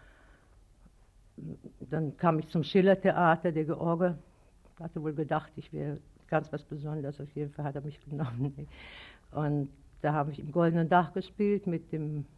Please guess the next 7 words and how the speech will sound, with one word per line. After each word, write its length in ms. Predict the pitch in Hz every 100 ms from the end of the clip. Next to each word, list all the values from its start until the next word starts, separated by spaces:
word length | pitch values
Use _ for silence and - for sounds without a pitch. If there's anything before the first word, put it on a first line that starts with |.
| - - - - - - - - - -
wir 80 | 156
hatten 220 | - 151
da 100 | 147
gespielt, 680 | 151 - - 170 165 160 - - - - _ - - - -
der, 260 | 151 151 139 _ - - - - _ -
der 140 | - 143
Ernst, 500 | 143 147 147 -